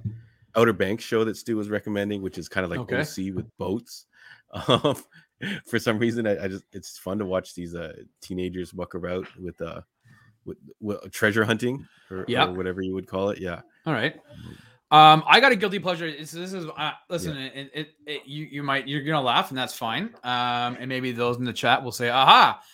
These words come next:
Speaker 2: and they'll try to tie it into what they think is Frosted Tips. Uh,
Speaker 1: <laughs>
Speaker 2: Jersey Shore, Jersey Shore Family Vacation. Uh,
Speaker 1: Yeah, I, I think
Speaker 2: <laughs>
Speaker 1: Sarah might have mentioned that earlier.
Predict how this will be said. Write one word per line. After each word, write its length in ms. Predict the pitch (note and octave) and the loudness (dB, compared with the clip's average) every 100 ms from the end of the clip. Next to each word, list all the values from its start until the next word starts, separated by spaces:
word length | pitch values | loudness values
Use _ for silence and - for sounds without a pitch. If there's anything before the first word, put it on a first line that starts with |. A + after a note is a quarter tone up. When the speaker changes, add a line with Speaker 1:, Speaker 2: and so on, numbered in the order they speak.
| _ | _
Speaker 2:
and 100 | A#2+ | -8
they'll 80 | B2 | -6
try 200 | B2 C3 | -4 -4
to 60 | B2 | -2
tie 160 | C3 | 0
it 100 | B2 | 0
into 360 | B2 B2 A#2+ A#2+ | -2 -4 -4 -4
what 280 | A#2 B2 A2 | -2 -4 -4
they 140 | A#2 | -10
think 200 | A2+ A#2 | -8 -10
is 80 | G#2+ | -12
Frosted 380 | - A2 G2 G2 | -12 -12 -12 -6
Tips. 300 | C#3+ F#3 - - - - - - | -6 -6 -10 -20 -20 -20 -14 4
Uh, 200 | E3 F3 | 8 8
Speaker 1:
<laughs> 140 | E3 | 8
Speaker 2:
Jersey 320 | G3 B3+ B3+ A#3+ | 8 8 8 4
Shore, 520 | - G3 D#3+ D3 - - - _ - | 8 8 8 6 2 -14 -20 _ -12
Jersey 480 | C3+ G#3+ D4 C4+ A#3+ | 0 4 6 6 2
Shore 380 | - G3+ F#3+ F3+ | 4 6 6 4
Family 340 | G#3 G3+ G#3 | 2 2 2
Vacation. 680 | F3+ E3+ F3+ F#3 D#3 A2+ F#2+ _ _ _ _ | 0 0 0 0 -4 -6 -10 _ _ _ _
Uh, 460 | D#3 E3 D#3+ D#3 D3+ | 2 6 8 6 8
Speaker 1:
Yeah, 520 | D#3+ C#3+ D3 D3+ D#3+ - - - | 8 8 4 0 0 -2 -6 -4
I, 60 | G#2+ | -4
I 220 | - C#4 | 0 8
think 160 | G3+ D#4+ | 10 10
Speaker 2:
<laughs> 40 | |
Speaker 1:
Sarah 480 | - - D3+ F#3 G3+ | 4 6 8 10 8
might 380 | B2+ A#2 C3+ F#3 | 6 8 8 8
have 140 | D#3 | 4
mentioned 420 | D#3 E3+ - E3+ | 0 0 0 0
that 160 | E3+ D#3 | 0 0
earlier. 520 | D#3+ E3+ F#3 D4+ | 0 2 0 -2